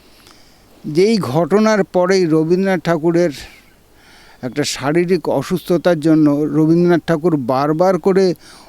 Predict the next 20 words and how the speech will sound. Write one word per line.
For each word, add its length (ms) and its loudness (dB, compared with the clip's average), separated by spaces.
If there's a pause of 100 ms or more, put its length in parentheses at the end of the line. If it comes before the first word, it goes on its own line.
(100)
বলেছিলেন, 580 2
"আমাকে 280 0
হাসপাতালে 680 -2
নিয়ে 300 2
যেও 200 2
না, 120 2
হাসপাতালে 560 -2
নিয়ে 300 4
যেও 220 0
না।" 240 -2 (720)
হাসপাতালে 640 0
নিয়ে 220 4
যাওয়ার 220 2
পরে 240 0
ওনার 340 2
একটা 240 -2
অপারেশন 720 0
করতে 340 0
চাওয়া 280 0
হয়েছিল। 540 2